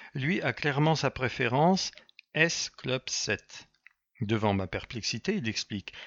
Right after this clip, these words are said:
S comme Sud et sept comme quartier sept. Ce qui est évident pour l'un ne l'est pas pour tout le monde.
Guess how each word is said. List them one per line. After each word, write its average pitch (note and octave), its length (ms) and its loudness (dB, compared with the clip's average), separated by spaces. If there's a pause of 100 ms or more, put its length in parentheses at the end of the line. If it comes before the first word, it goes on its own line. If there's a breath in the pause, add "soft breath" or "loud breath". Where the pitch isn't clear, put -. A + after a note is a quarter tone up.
(280 loud breath)
S C#3 300 2
comme F#2+ 260 -2
Sud G3 680 0
et G#2+ 200 -2
sept - 360 -2
comme D#3 280 0
quartier - 380 -6
sept. - 440 -4 (340 loud breath)
Ce - 160 -2
qui A#2+ 180 0
est A2+ 160 0
évident G#2+ 420 2
pour F#2+ 280 -4
l'un B2+ 280 2
ne G#2 120 4
l'est F2+ 160 -6
pas A#2+ 180 -6
pour - 220 -14
tout - 140 -14
le G2+ 120 -6
monde. F2+ 360 -2